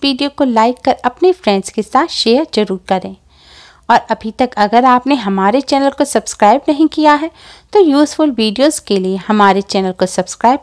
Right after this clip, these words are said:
कर बेल आइकन को भी जरूर दबाएं। दोस्तों, एकादशी की रात का शास्त्रों में विशेष महत्व बताया गया है।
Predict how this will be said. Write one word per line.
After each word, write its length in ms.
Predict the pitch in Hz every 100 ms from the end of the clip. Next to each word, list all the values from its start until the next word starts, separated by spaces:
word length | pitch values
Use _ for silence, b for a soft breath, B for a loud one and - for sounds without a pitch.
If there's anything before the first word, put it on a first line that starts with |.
| -
कर 100 | 285 B B B 233
बेल 300 | 277 320 392 -
आइकन 380 | 196 180 202 190
को 180 | - 196
भी 200 | - 403
जरूर 280 | 240 185 180 180
दबाएं। 320 | 170 175 175 - _ _
दोस्तों, 340 | 349 381 - 453 -
एकादशी 680 | 285 254 254 233 254 247 415
की 220 | 403 415 392
रात 340 | 233 202 196
का 180 | - 202 - _ _ -
शास्त्रों 500 | - 285 - - 415
में 140 | 427
विशेष 480 | 392 226 - 359 349 -
महत्व 300 | 208 - 196
बताया 500 | 190 190 202 254 349
गया 220 | 214 196 185
है। 180 | 175